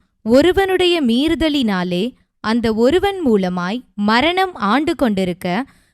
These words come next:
கிருபையின் பரிபூரணத்தையும் நீதியாகிய ஈவின் பரிபூரணத்தையும்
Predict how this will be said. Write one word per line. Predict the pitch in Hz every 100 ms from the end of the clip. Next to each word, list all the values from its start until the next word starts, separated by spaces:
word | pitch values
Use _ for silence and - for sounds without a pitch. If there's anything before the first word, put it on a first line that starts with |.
| _ -
கிருபையின் | 349 381 392 370 370 370 233
பரிபூரணத்தையும் | 220 269 311 311 277 247 190 180 180 247 - _ _ 226
நீதியாகிய | 269 370 359 339 247 196 175 190 190 269 - 233
ஈவின் | 285 359 349 381 -
பரிபூரணத்தையும் | 233 247 247 269 226 190 190 185 196